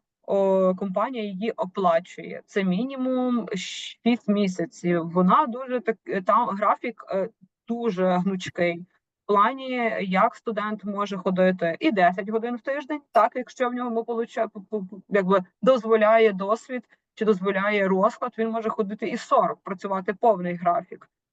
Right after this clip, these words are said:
тобто розвиватися, кін-, ну, в, в інтернатурі працювати. І від того буде і оплата відповідна. Ну, тобто в тому плані ми дуже лояльні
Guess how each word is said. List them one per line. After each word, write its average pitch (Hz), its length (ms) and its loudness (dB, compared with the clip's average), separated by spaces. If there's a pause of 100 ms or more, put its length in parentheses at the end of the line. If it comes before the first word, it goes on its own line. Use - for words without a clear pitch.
(120)
тобто 190 300 0
розвиватися, 185 920 2
кін-, 185 280 -4
ну, 190 180 -4
в, 196 260 -2
в - 40 -6
інтернатурі 190 640 -2
працювати. 175 680 -2 (400)
І 214 400 4
від 196 180 0
того 240 340 0
буде 220 540 0 (120)
і 214 180 -8
оплата 185 540 0
відповідна. 170 920 -8
Ну, 208 160 -2
тобто 175 920 2
в 180 140 -6
тому 247 280 0
плані 254 400 0
ми 233 120 4
дуже 202 280 0
лояльні 185 600 0